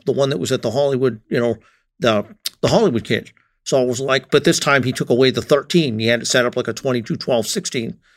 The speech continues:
And I was like, "What the heck?" You know, like, this is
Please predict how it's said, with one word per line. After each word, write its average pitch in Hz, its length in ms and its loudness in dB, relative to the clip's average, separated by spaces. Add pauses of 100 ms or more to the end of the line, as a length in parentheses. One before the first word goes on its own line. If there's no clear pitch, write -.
(200)
And 127 160 4
I 123 40 6
was 117 180 -2
like, 117 320 -2 (280)
"What 139 160 -4
the 156 100 0
heck?" - 280 0
You 131 80 -2
know, 104 120 0
like, 104 200 -2
this - 180 -2
is - 120 -8